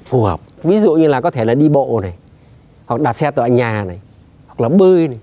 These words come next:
hoặc là tập thở này, thì tùy cho mình muốn nó. Nhưng phải làm hàng ngày. Để làm gì? Để cho nó tăng cái sức dẻo dai của cơ, gân cơ khớp này, hoặc là huyết nó lưu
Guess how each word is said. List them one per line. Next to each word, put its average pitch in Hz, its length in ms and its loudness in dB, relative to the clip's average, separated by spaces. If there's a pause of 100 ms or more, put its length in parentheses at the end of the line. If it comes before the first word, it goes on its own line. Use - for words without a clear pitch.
(160)
hoặc 127 140 -6
là 120 60 -4
tập 117 140 -4
thở 92 240 -10
này, 123 120 -14
thì 143 100 -4
tùy 151 240 0
cho 147 60 2
mình 127 140 2
muốn 131 240 2
nó. 143 180 -4 (380)
Nhưng 196 160 2
phải 151 120 0
làm 117 140 -4
hàng 110 140 -4
ngày. 107 200 -6 (100)
Để 127 100 -2
làm 113 120 0
gì? 107 300 -2 (360)
Để 113 240 0
cho 147 320 -2
nó 135 320 -2
tăng 151 340 -2
cái 143 100 -4
sức - 180 -6
dẻo 101 200 -2
dai 135 300 -4
của 110 140 -2 (120)
cơ, 151 140 0
gân 135 180 2
cơ 135 120 0
khớp 202 300 -2
này, 110 160 -4
hoặc 135 140 -10
là 117 180 -4
huyết 165 140 0
nó 170 60 2
lưu 151 160 4